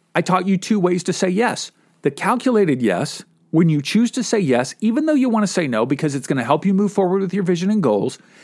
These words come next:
And then the hell yeah yes. And I shared with you the three ways that I process that. All right, so my hope is that this helps you think through this week as you have opportunities that are coming up, when you may be prone to say yes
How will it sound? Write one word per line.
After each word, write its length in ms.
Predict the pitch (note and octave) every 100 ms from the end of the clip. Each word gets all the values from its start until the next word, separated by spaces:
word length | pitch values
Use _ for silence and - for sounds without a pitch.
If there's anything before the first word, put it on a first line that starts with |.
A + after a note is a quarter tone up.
| - -
And 240 | D#3+ D3
then 380 | D#3 D#3+ E3+ - - -
the 180 | A#2+ -
hell 760 | - - D#3+ D#3+ D#3+ E3 E3+
yeah 580 | - C3 C#3 C#3+ C#3 C#3 - -
yes. 480 | C3+ C3 F2+ - - _ _ _ _
And 120 | C3+
I 60 | C3+
shared 280 | B2 B3+ G#3
with 220 | B2 -
you 260 | G#2 G2+ - - _ -
the 100 | D3
three 300 | - G#3 G3+
ways 580 | D#3 C#3 F3 D3 C3
that 120 | C#3+ B2+
I 80 |
process 600 | B2 - B2+ A2+ G#2+ F#2 -
that. 280 | E2+ D#2+ _ _ -
All 80 | D#3+
right, 80 | D#3+
so 120 | G3
my 100 | F3+
hope 400 | - D4+ D#4+ -
is 240 | G2 F#2 - - - -
that 200 | F#3 -
this 460 | D#3+ D#3 B3+ - - _
helps 480 | - - A#3 G3 -
you 140 | G3+
think 320 | E3+ F#3+ F3+ -
through 380 | - C3+ G#2+ C3
this 340 | E3+ A#3+ -
week 240 | F#3 F#3 -
as 220 | C3+ C3+
you 140 | G3+ C4
have 140 | G3
opportunities 680 | D#3+ D3+ D3+ E3+ D3+ D3 B2+
that 100 | B2
are 60 | A#2
coming 320 | C#3 A#2+ A#2
up, 200 | G2+ -
when 220 | D3 E3+ G#3+
you 120 | G#3+
may 280 | A3 G#3+ G3
be 220 | - F#3+
prone 500 | F3+ - F3+ G#3+ C4+
to 100 | A#3
say 140 | -
yes 360 | F#3+ D3+ D3+ C#3+